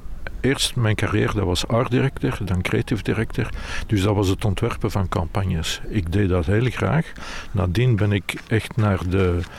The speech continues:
business to business overgestapt om de laatste twaalf jaar mij te focussen op branding. En dat vond ik heerlijk ook. Eh, dus, ehm, ik heb dat graag gedaan, maar daar was altijd zoiets van, eh,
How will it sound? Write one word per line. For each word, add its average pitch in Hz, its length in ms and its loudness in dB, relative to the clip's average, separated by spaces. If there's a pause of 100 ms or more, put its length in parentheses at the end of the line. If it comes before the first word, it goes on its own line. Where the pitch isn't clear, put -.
(260)
business 107 340 4
to - 120 0
business 120 580 2
overgestapt 131 840 0 (400)
om 101 180 4
de 95 80 4
laatste 107 340 2
twaalf 101 420 0
jaar 113 300 2 (160)
mij 95 360 2
te - 100 -6
focussen 127 680 0
op - 300 -2
branding. 95 600 2 (560)
En 98 100 2
dat 107 200 0
vond 107 160 2
ik 92 100 0
heerlijk 95 480 0
ook. - 260 -2 (480)
Eh, 107 140 0
dus, 110 260 2 (460)
ehm, 98 400 2 (280)
ik - 180 0
heb 135 120 0
dat 110 180 0
graag 110 320 2
gedaan, 127 440 4 (220)
maar 113 260 2
daar 110 220 2
was 107 220 2 (120)
altijd - 560 -2
zoiets - 840 0 (440)
van, 104 400 2
eh, 98 240 4